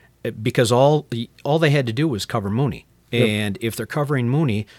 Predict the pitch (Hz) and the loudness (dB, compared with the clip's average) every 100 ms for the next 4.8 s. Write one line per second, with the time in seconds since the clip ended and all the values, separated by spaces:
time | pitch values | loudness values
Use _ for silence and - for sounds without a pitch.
0 | _ - 117 - 123 135 - 123 120 123 | _ -2 0 0 -2 -2 -2 -2 -2 0
1 | 110 98 80 113 117 92 85 _ _ 131 | -2 -4 -4 -6 -4 -6 -10 _ _ -2
2 | 139 156 147 131 107 - 98 90 - 160 | 0 0 -2 -4 -8 -6 -6 -6 -4 -6
3 | 135 - - - 98 87 - _ _ - | -6 -10 -12 -10 -10 -12 -16 _ _ -8
4 | 113 110 101 95 92 90 87 | -4 -2 -2 -4 -6 -6 -8